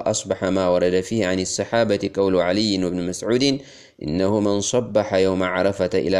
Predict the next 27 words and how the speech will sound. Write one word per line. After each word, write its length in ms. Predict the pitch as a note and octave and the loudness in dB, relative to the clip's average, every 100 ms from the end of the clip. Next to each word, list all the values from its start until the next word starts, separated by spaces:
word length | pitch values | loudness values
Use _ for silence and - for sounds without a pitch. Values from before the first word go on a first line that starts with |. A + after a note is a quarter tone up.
| C#2 | 0
آخر 240 | F#2 F2+ F2+ | -2 -2 0
أيام 400 | - F2+ F#2 F#2 F2+ | 0 2 2 0 0
مينا.'" 320 | G2 G2 D#2 - _ _ _ _ _ _ - | 0 -2 -4 -10 _ _ _ _ _ _ -16
እንግዲህ 220 | D#2 F2 | -10 -6
ዚክሩ 280 | E2 F2 F#2+ B2 F#3 - _ _ _ _ _ _ _ _ _ _ - | -6 -6 -2 -2 -2 -6 _ _ _ _ _ _ _ _ _ _ -6
አያም፣ 440 | F#2+ G2 G2+ F#2+ D#2+ - - | 0 2 2 0 -4 -10 -12
እ፣ 120 | C#2+ D2+ D2+ C#2 B1 - _ _ | -10 -8 -8 -12 -18 -20 _ _
የሚና 380 | F#2+ G#2 A2 A2 G#2 G2+ | -4 -2 0 0 0 -4
ቀን 200 | F2+ E2+ | -6 -6
ድረስ፣ 320 | E2+ C3+ G3 - - _ _ _ _ | -2 -2 -2 -4 -8 _ _ _ _
እ፣ 120 | - E2 D#2+ D2+ C#2+ - | -6 -2 -2 -4 -6 -10
ተክቢራው 600 | - G2 E2+ F2+ G2+ G#2 G#2 - | -6 -6 -4 -2 2 2 2 0
ይቀጥላል 640 | F#2 E2+ - D#2 - D2+ D2+ | -4 -6 -8 -14 -12 -10 -10
ማለት 240 | D2+ D2 | -10 -10
ነው። 100 | D#2 | -8
አያመ 240 | D#2 D2+ D#2 | -6 -6 -8
ተሽሪቁን 500 | - D2+ D#2 D2 D2 | -12 -12 -12 -10 -12
ሶስቱን 420 | D2+ E2+ - D#2+ D#2 | -10 -10 -10 -10 -10
ቀን 180 | - D#2 | -10 -8
ማለት 280 | D#2+ F#2 G2+ | -4 -4 -4
ነው። 120 | D2+ - _ _ _ _ _ | -6 -10 _ _ _ _ _
ይሄንኛው 560 | - F2+ E2 E2 E2 F2 | -2 -2 -2 -2 -2 -2
ግን፣ 180 | B2 G3 - - | -2 -2 -6 -14
እ፣ 100 | D2 C2+ C2+ - - _ _ _ _ _ - | -16 -16 -18 -20 -20 _ _ _ _ _ -6
የዒደል 400 | E2+ F#2 F#2+ F2+ | -2 -2 -2 -4
ፊጥር 300 | G#2 - F2+ E2+ | -6 -6 -8 -8
ከሆነ 300 | F2 F2+ | -6 -6